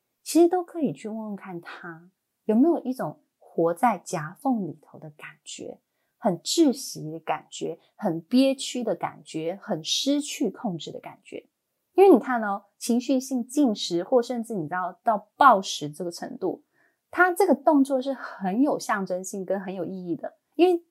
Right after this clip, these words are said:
暴食是干嘛？我狂抓东西，狂塞，对不对？那我在抓取的过程当中，我是不是就很有控制感？我可以去决定我要拿什么东西丢到我的肚子里面来。然后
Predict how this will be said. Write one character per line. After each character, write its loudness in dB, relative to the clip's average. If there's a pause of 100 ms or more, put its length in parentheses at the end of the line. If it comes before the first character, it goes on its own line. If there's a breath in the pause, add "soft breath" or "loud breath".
(100)
暴 10
食 0
是 -2
干 -4
嘛？ -6 (220 soft breath)
我 -4 (160)
狂 6
抓 0
东 2
西， -6
狂 4
塞， -2
对 2
不 0
对？ 0 (420 soft breath)
那 6
我 6
在 6
抓 0
取 -4
的 0
过 4
程 -2
当 -2
中， -8
我 -6
是 -2
不 0
是 -2
就 -2
很 -2
有 4
控 2
制 0
感？ -4 (560)
我 8
可 10
以 6
去 -2
决 2
定 2
我 0
要 4
拿 -2
什 -8
么 -2
东 -4
西 -10 (100)
丢 8
到 0
我 2
的 -2
肚 -2
子 -8
里 -6
面 -8
来。 -6 (1000)
然 6
后 -2